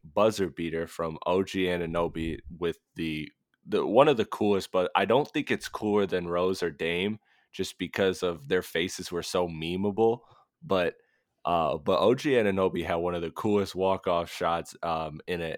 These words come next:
in a, in a ga-, in a game I've ever seen. So they now avoid the three oh hole that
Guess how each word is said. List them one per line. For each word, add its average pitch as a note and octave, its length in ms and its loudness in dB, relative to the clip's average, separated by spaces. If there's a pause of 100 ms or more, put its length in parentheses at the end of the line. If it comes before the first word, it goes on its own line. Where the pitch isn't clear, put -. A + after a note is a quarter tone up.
in F2 180 -6
a, D#2 200 -8
in E2+ 140 -8
a D2+ 60 -10
ga-, C#2+ 260 -14 (100)
in F2 120 -6
a E2 60 -8
game E2+ 300 -8
I've D2+ 300 -8
ever E2+ 280 -4
seen. D#2 480 -6 (400)
So F2+ 540 0 (360)
they F#2 220 2
now A2+ 440 4
avoid F#2+ 480 0
the F2 60 -10
three F2+ 300 -2
oh E2 160 0
hole E2 300 -2
that D#2+ 240 -2